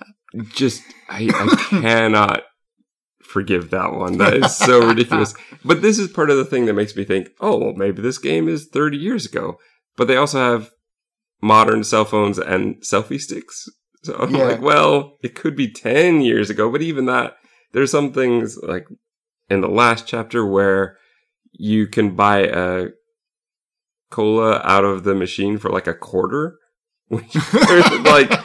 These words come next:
Speaker 2: <laughs>
Speaker 1: not since I was a kid. Like, that's,
Speaker 2: Yeah.
Speaker 1: that's pushing it. So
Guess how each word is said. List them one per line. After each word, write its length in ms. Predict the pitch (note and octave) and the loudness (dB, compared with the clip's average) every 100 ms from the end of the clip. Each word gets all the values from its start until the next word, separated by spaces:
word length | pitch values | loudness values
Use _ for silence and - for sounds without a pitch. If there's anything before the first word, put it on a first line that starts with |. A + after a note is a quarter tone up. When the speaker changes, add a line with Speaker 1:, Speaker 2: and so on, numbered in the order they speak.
| - F#2+ - | -6 -8 -8
Speaker 2:
<laughs> 0 | |
Speaker 1:
not 300 | - F2+ A#2 | -4 -2 -2
since 180 | D3+ C3+ | -2 0
I 80 | C#3+ | 2
was 140 | C3 | 2
a 100 | A#2+ | 0
kid. 600 | G#2+ - G#2+ C#3 A2+ A2 | -2 -10 0 2 2 2
Like, 160 | B2 B2+ | 2 2
that's, 340 | C#3+ E3 - - | 0 -2 -4 -12
Speaker 2:
Yeah. 180 | B2+ A2+ _ - | -12 -12 _ -10
Speaker 1:
that's 280 | D3+ D3 - - | -6 -6 -10 -2
pushing 520 | A#2 A#2+ - - A#2+ - | 0 0 -6 -4 -4 2
it. 240 | A2+ G2 | 2 2
So 280 | - C#3 | 0 2